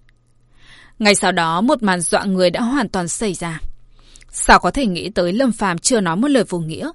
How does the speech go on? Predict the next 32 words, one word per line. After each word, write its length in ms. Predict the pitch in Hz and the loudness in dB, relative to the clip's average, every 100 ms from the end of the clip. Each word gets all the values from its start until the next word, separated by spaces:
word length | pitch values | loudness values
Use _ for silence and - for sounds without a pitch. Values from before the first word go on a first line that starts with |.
| - - | -14 -2
lập 160 | 226 208 | 2 2
tức 140 | - 359 - | 2 -4 -4
ấn 240 | 185 175 | -2 0
người 140 | 294 | 2
khổng 220 | 302 254 175 | 2 0 0
lồ 180 | 185 | 0
trên 200 | 180 247 | 0 -2
mặt 160 | 175 156 | -4 -6
đất. 160 | 208 - _ _ _ _ | -8 -8 _ _ _ _
Chính 260 | 220 185 | 0 2
là 80 | 269 | 2
một 100 | 285 | 2
trận 180 | - - | 2 -4
đánh 280 | 190 147 170 | -8 -12 -6
loạn, 180 | 254 - _ 196 | -6 -6 _ -12
vô 200 | - 208 | 2 4
cùng 240 | 180 202 156 | 4 -4 -6
táo 220 | 160 160 | -8 -8
bạo, 240 | 214 240 - - - - - | -6 -8 -10 -20 -20 -12 2
cảm 160 | 202 | 2
giác 220 | 170 311 | 2 2
như 200 | 262 196 | 4 4
hoàn 320 | 190 180 220 180 | 2 0 -2 -2
toàn 320 | 185 180 220 | -4 -2 2
điên 200 | 220 180 | 2 2
cuồng 200 | 214 165 | -2 -4
vậy. 200 | 165 135 - - - _ _ _ _ _ _ _ _ | -8 -14 -18 -20 -20 _ _ _ _ _ _ _ _
Cổ 140 | 247 | 2
thụ 200 | 180 208 | 4 2
sợ 180 | - - | -2 -4
ngây 220 | 202 190 | -2 -2
người. 320 | 175 175 165 | -2 -4 -6